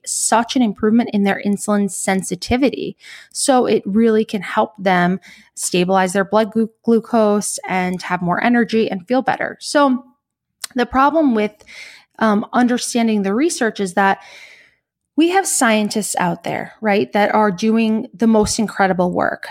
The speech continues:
Doctor Tang at Cleveland Clinic, who is doing all of the T M A O research, which is showing us how dangerous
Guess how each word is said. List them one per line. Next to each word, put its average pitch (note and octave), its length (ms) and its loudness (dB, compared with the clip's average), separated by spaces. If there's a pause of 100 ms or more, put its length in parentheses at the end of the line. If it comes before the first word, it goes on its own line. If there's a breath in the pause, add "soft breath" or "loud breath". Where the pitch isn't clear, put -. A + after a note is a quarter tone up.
Doctor G3 320 -2
Tang G3 440 0
at - 120 -4
Cleveland G3 500 0
Clinic, G3 520 0
who G#3+ 300 2
is G3 140 2
doing F#3+ 360 -2
all F#3+ 180 2
of F#3 100 -6
the G3+ 60 -2
T G#3 240 -2
M F#3+ 120 2
A F#3 140 2
O F3+ 80 4
research, A#3 720 2
which - 140 -8
is F#3 60 -4
showing F#3 360 0
us F3+ 120 -4
how F3+ 300 2
dangerous F3+ 560 -2